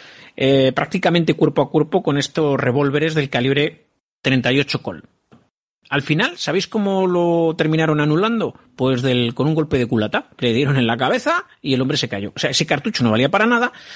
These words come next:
Y entonces, en base un poco a esto, este señor, el, el coronel Lagarde, dice que no, no. Eh, nos hace falta un cartucho más potente y el cartucho que se está, que está funcionando es el, el car-, cuarenta y cinco Long Colt de mil ochocientos setenta y tres. Bueno,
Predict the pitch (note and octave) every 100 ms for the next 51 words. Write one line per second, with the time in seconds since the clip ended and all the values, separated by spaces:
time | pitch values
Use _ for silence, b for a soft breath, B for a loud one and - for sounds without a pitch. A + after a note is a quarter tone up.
0 | B B F3+ A3+ A#3+ - D3 G#3 - A3
1 | G#3 A3+ A3 A#3+ - A#3+ A#3 - G#3 -
2 | F#3+ A#3+ - - C3 B2 A#2 A2 - D3
3 | C3+ A#2 D3 G3 G#3+ A3 A#3 E3 G#3 B2+
4 | C3 C#3 B B B B B A#2 A#2 A2+
5 | G#2 - C3+ C3+ E3 D3+ D#3+ E3+ - -
6 | G#3+ A3 F#3+ - E3 C#3+ C#3+ - G#3 G#3
7 | G#3+ G3+ A3 - F#3 G3+ E3 B2+ G3 -
8 | D#3+ - B2 - - - C3+ - C3+ D3
9 | F#3+ F#3 G#3 G3+ F3+ F#3+ - E3 - D#3+
10 | C3+ B2 - C3 B2 A#2+ B2 - B2+ B2
11 | B2 - E3+ D#3 D3 D#3+ E3 D#3+ E3 F3
12 | B B B D3 D3 E3 D#3+ C#3 - C3
13 | B2 - G#2 F#2+ F2 E2 - - _ _
14 | _ - -